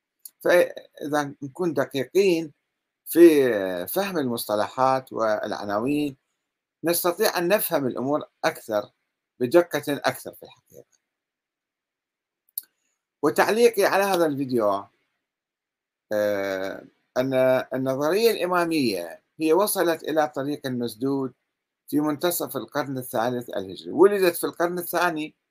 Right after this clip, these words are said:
وبعد مية، مية وخمسين سنة وصلت إلى طريق المسدود بوفاة الإمام الحسن العسكري دون خلف،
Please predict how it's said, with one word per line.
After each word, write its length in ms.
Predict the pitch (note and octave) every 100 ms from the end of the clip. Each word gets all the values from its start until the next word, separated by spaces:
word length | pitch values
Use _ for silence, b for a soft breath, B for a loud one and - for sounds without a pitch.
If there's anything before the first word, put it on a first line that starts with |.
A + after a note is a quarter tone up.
| _ _ _ _ _ -
وبعد 280 | D3 D#3 D#3+
مية، 280 | F3+ G3+ E3+
مية 220 | D#3+ F#3
وخمسين 440 | E3 E3 D3 G#3 G#3+
سنة 440 | G3+ G3 G#3+ G#3+ _ _ _ _ _ _ -
وصلت 380 | D3 - D3 -
إلى 200 | C#3 C3
طريق 340 | C#3 C#3+ -
المسدود 600 | B2+ A2 A2 F#3 G3+ D3+ - _ _ _ _ _ _
بوفاة 460 | B2 C#3+ C3 D#3 C#3+ B2
الإمام 380 | A2+ A#2+ A2
الحسن 300 | G2+ - -
العسكري 540 | G2+ E2 C#3+ - A#2+ G#2+
دون 280 | C3 C3 G#2
خلف، 480 | - E3 F3 -